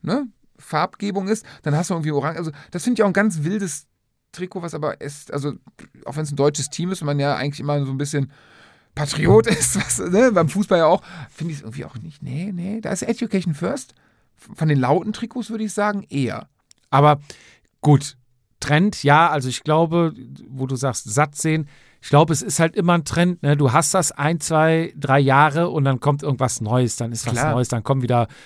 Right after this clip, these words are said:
Speaker 2: Muster, dann kommt Karo, dann kommen Nadelstreifen, keine Ahnung, ne? Es, es
Speaker 1: Der
Speaker 2: kommt alles
Speaker 1: Nadelstreifen
Speaker 2: wieder.
Speaker 1: gehört aber, gehört aber noch zu dem, sagen wir mal, zu den etwas gesetzteren.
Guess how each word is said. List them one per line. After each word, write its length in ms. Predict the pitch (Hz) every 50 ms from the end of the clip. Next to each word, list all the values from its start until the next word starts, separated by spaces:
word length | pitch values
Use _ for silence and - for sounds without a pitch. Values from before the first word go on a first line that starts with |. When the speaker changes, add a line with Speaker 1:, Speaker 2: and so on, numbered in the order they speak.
| - - - - _ _ _ _ _
Speaker 2:
Muster, 720 | - 135 160 196 190 - - - 180 170 160 160 160 156 156
dann 200 | 147 147 139 143
kommt 240 | - 143 139 135
Karo, 500 | - 147 151 139 147 151 139 147 147 147
dann 200 | 151 147 143 135 127
kommen 180 | 139 147 139 143
Nadelstreifen, 920 | 143 135 139 156 156 165 156 139 - - 131 123 143 151 143 147 - 143 -
keine 240 | - - 120 123 120
Ahnung, 380 | 113 113 120 135 139 120 110
ne? 200 | 110 117 135 151
Es, 280 | 151 143 - 139 131 131
es 240 | 131 131 131 127 139
Speaker 1:
Der 180 | 131 143 -
Speaker 2:
kommt 120 | 160 165 180
alles 100 | 180 170
Speaker 1:
Nadelstreifen 320 | 190 240 196 - 226 240 -
Speaker 2:
wieder. 100 | 170 220
Speaker 1:
gehört 120 | 220 226
aber, 200 | 220 190 196 190
gehört 240 | 170 196 202 208 -
aber 160 | 170 165 180
noch 140 | 170 175 165 143
zu 140 | - -
dem, 180 | 151 156 151 143
sagen 160 | 135 151 147
wir 60 | 147 147
mal, 20 |
zu 100 | 143 143 131
den 80 | 107 131
etwas 200 | 131 131 123 -
gesetzteren. 800 | - 117 101 123 127 - - - - 110 104 101 104 110 110